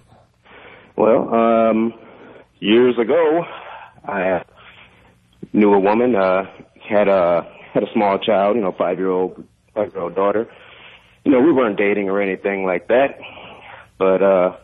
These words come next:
you know, a couple times me and mom hooked up, and, uh, that was, that was all well and good.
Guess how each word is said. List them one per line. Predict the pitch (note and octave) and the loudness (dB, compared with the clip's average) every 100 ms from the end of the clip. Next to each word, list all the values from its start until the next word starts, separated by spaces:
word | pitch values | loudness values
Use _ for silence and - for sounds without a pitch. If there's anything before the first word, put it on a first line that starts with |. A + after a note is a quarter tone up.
| - | -10
you | G#2 | -2
know, | G#2+ | 0
a | B2 | 0
couple | - - G#2+ | -2 -2 -2
times | A2 G#2 F#2+ | 0 -2 -2
me | G2+ | -4
and | F#2 | -2
mom | F#2 G2 F#2 | -2 -2 -2
hooked | G2+ - | -4 -2
up, | G#2+ C3 - - | -2 -2 -4 -14
and, | - - - - - _ - F#3+ F2+ F#2+ F#2 F2+ | -10 -8 -10 -14 -20 _ -10 -4 0 0 0 0
uh, | F2 F2 E2+ | 0 0 -2
that | A#2 C3 | -2 -4
was, | G#2 F#2+ | -6 -4
that | A#2+ | -4
was | G#2+ F#2+ | -2 -2
all | G2 F#2+ | -2 -2
well | A2 G2+ | -2 -2
and | F#2+ | -4
good. | F2 G2+ C3+ C#3 | -4 -2 -2 -4